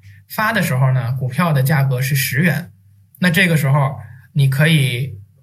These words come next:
你买一张可转债的话，这一张可转债可以换成多少股股票？这个算法就是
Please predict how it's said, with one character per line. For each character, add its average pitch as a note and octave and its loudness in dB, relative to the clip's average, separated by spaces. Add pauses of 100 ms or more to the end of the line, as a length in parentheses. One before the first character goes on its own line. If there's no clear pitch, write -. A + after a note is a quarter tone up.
(320)
你 D#3+ 2
买 D#3+ 4
一 - 2
张 D#3+ 2
可 F3 0
转 D3 2
债 D#3 2
的 C#3 0
话， C3 0
这 E3 0
一 E3+ 0
张 D#3+ 4
可 D3+ 0
转 B2+ 0
债 C3 -2 (360)
可 E3 0
以 D3 2
换 D#3 0
成 C3 -2
多 F#3+ 0
少 B2 -2
股 A2 -8 (160)
股 G#2 -10
票？ - -4 (1120)
这 F3 2
个 D#3 4
算 D#3 2
法 C3+ 0
就 C#3 2
是 C3 -2